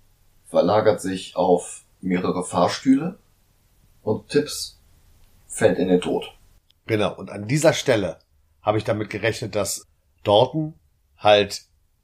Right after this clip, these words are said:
Speaker 2: einen Scheißdreck auf ihn gibt, er runterrutscht und Bloodshot ihn mit einer Hand auffängt.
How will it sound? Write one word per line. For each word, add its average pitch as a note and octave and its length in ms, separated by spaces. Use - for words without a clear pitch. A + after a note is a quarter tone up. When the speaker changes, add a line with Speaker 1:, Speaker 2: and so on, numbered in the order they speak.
Speaker 2:
einen A2+ 80
Scheißdreck B2 460
auf B2+ 160
ihn C3+ 100
gibt, D3 460
er A2 160
runterrutscht A#2+ 840
und G#2+ 160
Bloodshot B2+ 420
ihn A2 120
mit - 160
einer A#2+ 260
Hand A2+ 300
auffängt. - 880